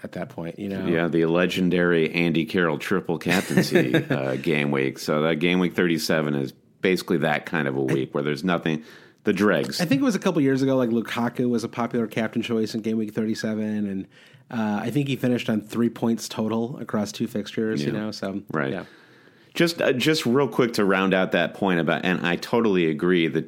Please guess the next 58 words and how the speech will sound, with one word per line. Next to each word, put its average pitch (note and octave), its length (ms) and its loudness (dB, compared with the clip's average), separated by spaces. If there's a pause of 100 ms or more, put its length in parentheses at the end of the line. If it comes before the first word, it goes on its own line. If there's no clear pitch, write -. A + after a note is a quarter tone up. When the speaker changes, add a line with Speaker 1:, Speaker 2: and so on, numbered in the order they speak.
(140)
Speaker 2:
chips - 320 0
basically G2 540 0
should E2 260 -2
be E2 100 2
looked D#2+ 260 0
at D#2+ 140 2
in D2 140 -2
isolation. D2 640 -2
Like, C2 200 -6
what, A2+ 240 -2 (380)
what - 300 0 (540)
do A2 140 2
you B2+ 200 4
think G#2 420 0
the, G2 80 2 (200)
the F#2 160 0
chip - 300 -2
is D2+ 140 -4
worth? D2 300 -2
Is D2+ 120 -4
it A1+ 100 -4
worth D2 180 -4
fifteen G#2 360 -2
points? E2+ 320 -4
Is D2+ 140 -6
it D2 60 -4
worth C#2 160 -4
twenty E2+ 260 -2
points? D#2 300 -6
And D#2+ 100 -6
how E2+ 120 -2
many D#2+ 180 0
points D#2 280 -8
did - 240 -8
you D2+ 100 -4
gain D2+ 440 -2 (460)
the F2 120 0
game E2 320 0
week D#2 220 0
in D2 120 -2
which D2 240 -2
you D#2+ 100 -2
played D#2 300 -2
it? D2 160 -2
And D2+ 120 -4
that's D2 200 -6
how D#2+ 100 -4
you D2 200 -2
can D2 240 -4
value C#2+ 380 0
how C#2 260 -2
well C#2+ 260 -2
you C#2 120 -4
played F2+ 280 0
it C2+ 120 -2
or C#2 80 -2
not. C2 320 -6
But A2+ 300 2